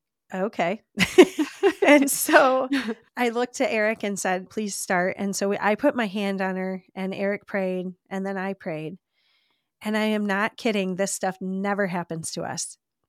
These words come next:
Speaker 1: But there was a man who came over wh-, as soon as we had finished praying. He was of Middle Eastern descent, and he looked her right in the eye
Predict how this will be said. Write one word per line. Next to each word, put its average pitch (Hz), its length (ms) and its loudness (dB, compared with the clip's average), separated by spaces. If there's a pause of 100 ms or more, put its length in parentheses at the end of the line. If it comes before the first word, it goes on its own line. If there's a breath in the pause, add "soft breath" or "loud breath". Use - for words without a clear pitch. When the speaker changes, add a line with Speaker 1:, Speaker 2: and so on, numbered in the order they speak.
(120)
Speaker 1:
But 196 180 -2
there 202 160 0
was 220 180 0
a 262 60 2
man 202 380 0
who 202 180 -4
came 208 380 -4
over 190 520 -2 (360 soft breath)
wh-, 202 160 -6
as 190 240 -2
soon 233 240 -2
as 240 160 -4
we 226 60 -4
had 220 120 -4
finished 196 340 -8
praying. 185 460 -10
He 233 100 -4
was 214 160 -2
of 196 160 0
Middle 202 300 -2
Eastern 202 560 -6
descent, 185 600 -8
and 196 220 -6
he 214 240 -6
looked 196 300 -4
her 180 240 -2
right 196 320 -2
in 220 120 -4
the 220 160 -4
eye 175 380 -6